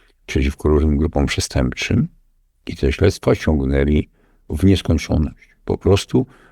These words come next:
w nieskończoność. A przy okazji, no, z tych,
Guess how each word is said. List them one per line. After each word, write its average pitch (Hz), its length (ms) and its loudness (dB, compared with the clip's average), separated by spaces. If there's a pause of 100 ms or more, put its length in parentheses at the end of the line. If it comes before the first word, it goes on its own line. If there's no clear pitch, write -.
(100)
w 82 80 2
nieskończoność. 90 800 0
A - 100 -6
przy - 180 0
okazji, 123 640 0 (720)
no, 71 400 0
z - 140 -8
tych, - 420 -2